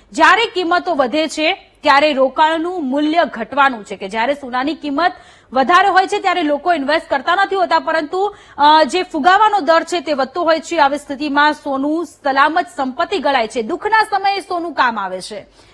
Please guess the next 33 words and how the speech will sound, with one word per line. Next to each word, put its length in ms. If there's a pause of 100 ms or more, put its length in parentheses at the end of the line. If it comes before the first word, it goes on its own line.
એવી 200
આપણા 240
સૌમાં 320
કહેવત 360
છે, 200
કારણ 240
કે 180
ચલણનું 760 (100)
અવમૂલ્યન 640
થાય, 280 (420)
સોનાના 520 (120)
આંતરિક 560
મૂલ્યને 440
કોઈ 320
જ 120
ફેરફાર 360
થતું 300
નથી. 380 (160)
આર્થિક 640
અનિશ્ચિતતામાં 1120 (360)
સોનું 360
ખૂબ 320
જ 140
એવું 200
સહાયક 420
બનતું 380
હોય 200
છે 180 (300)
અને 120
ફુગાવાનો 720 (260)
આ 140
દર 300
છે. 400